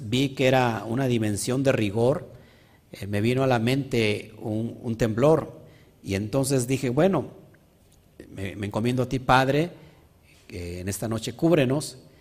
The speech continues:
y bueno, pues después me enteré al mediodía que hubo un terremoto, no en México, pero sí en Haití. Así que, pa-, eh, yo simplemente le recordé al Padre, estamos en tiempos de misericordia.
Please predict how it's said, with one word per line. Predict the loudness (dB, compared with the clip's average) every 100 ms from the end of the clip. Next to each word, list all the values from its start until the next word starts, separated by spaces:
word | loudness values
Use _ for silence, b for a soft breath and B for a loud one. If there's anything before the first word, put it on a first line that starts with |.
| b _
y | -4
bueno, | -2 0 -2
pues | -6 -10
después | -10 -2 2 2 0 -12 -20 -20 _
me | -4
enteré | -2 2 4 4 4
al | 2
mediodía | 2 2 2 2 0
que | 0 -4 -2
hubo | -2
un | -4 -2
terremoto, | 0 2 0 -2 -2
no | -2 -2
en |
México, | -2 -2 -4 -4 -2
pero | -2
sí | -2 -2 -4 -4 -12 -20 _ -10
en | -6
Haití. | -6 -4 -4 -4 B B B B B
Así | -14 -8
que, | -6
pa-, | -4 -4
eh, | -2 -4 -4 B B -6
yo | -4
simplemente | -2 0 0 2 2
le | 2
recordé | 0 -2 -2 0
al | 0
Padre, | 0 2 2 0 -4 -14 -14
estamos | -10 -2 0 0 -4
en | -4
tiempos | -4 -2 -2
de | -2
misericordia. | -2 -4 -6 -4 -2 0 -2 -6